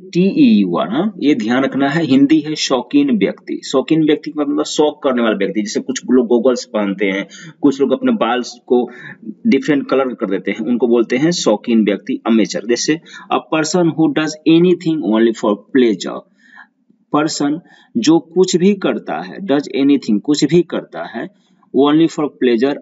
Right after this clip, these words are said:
pleasure मतलब आनंद, आनंद के लिए। person जो आनंद के लिए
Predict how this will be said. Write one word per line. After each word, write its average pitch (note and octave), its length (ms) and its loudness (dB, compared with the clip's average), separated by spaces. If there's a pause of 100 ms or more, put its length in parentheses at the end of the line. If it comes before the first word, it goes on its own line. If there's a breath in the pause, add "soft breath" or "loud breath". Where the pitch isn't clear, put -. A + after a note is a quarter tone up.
pleasure C3 340 2
मतलब C3 300 -4 (220)
आनंद, G#2 420 2 (160)
आनंद B2+ 380 2
के E2+ 180 -4
लिए। G#1 320 -10 (560 soft breath)
person C3 440 -2 (320 loud breath)
जो A2 140 2 (160)
आनंद A#2 360 2
के B2 160 -2
लिए D3+ 260 2